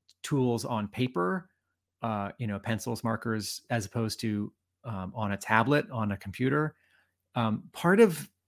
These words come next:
playing video games for me and why I didn't fully embrace playing them at home is, uh,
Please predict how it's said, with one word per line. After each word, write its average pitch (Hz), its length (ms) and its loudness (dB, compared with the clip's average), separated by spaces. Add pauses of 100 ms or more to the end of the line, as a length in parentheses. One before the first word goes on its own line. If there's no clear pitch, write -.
(380)
playing 151 320 6
video 190 260 12
games 110 300 6
for 113 160 -2
me 104 220 2
and 104 100 0
why 113 180 6
I 107 260 4 (140)
didn't 135 360 4 (120)
fully 147 400 4
embrace 117 880 0
playing 117 300 0
them 101 100 -2
at 98 100 -8
home 98 580 -2 (420)
is, 117 400 -2 (640)
uh, 104 360 -2